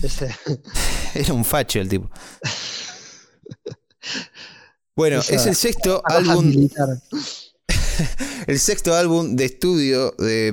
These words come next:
Speaker 2: Pink Floyd. Eh, a mí me encanta este álbum. Me parece
Speaker 1: Lo estuve escuchando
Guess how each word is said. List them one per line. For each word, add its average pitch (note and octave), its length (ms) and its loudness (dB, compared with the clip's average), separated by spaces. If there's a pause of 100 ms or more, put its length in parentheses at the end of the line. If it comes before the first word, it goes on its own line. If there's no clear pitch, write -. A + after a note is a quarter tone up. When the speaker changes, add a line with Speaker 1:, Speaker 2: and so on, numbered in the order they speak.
Speaker 2:
Pink B2+ 180 0
Floyd. B2+ 520 0
Eh, G#2+ 160 2
a G#2+ 60 2
mí C3 120 0
me B2 80 0
encanta G#2 420 0
este - 320 -2
álbum. A2+ 420 0
Me A#2+ 120 0
parece B2 680 0 (280)
Speaker 1:
Lo D#3 120 4
estuve G#3 200 4
escuchando C3 520 0